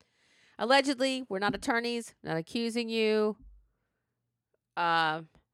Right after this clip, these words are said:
I don't wanna go to jail. <laughs> This is all conjecture. She's probably fine.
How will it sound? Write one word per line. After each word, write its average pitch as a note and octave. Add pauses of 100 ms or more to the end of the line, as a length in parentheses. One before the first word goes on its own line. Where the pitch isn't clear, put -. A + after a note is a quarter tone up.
(140)
I E3+
don't F3+
wanna E3+
go E3
to D3+ (380)
jail. A#3
<laughs> - (840)
This A#3
is A3
all A3+
conjecture. G3+ (380)
She's -
probably A3
fine. F#3+